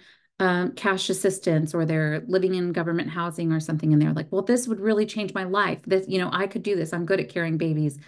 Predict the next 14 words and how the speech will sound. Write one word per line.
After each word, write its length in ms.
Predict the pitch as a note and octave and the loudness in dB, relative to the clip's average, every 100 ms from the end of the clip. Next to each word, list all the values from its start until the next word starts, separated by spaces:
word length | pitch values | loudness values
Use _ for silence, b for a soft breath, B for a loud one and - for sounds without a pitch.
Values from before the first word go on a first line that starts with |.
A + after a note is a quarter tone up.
| B | B
and 120 | - - | -6 0
I 140 | G3+ | 2
could 160 | G#3+ G#3 | 2 2
do 180 | F#3+ F#3 | 4 4
this." 360 | D#3 E3+ - - b b - | 2 0 -6 -20 b b -8
And 460 | F#3 E3+ D#3+ D#3 D#3 b b _ - | -4 0 2 2 0 b b _ 0
it's 200 | F#3 G#3 | 0 0
not 280 | F#3+ - | -2 -2
fair 260 | - F#3+ E3+ | 2 2 4
and 140 | D#3+ | 0
it 120 | D#3+ - | -2 -4
feels 680 | - E3+ E3 D#3 D#3 D#3 - _ - | -4 -2 0 -2 -4 -8 -16 _ -12
judgmental. 800 | - E3+ D#3 D#3 D#3 D#3 - - | -2 0 2 4 4 2 -6 -6
But 300 | - E3+ - | -2 0 -2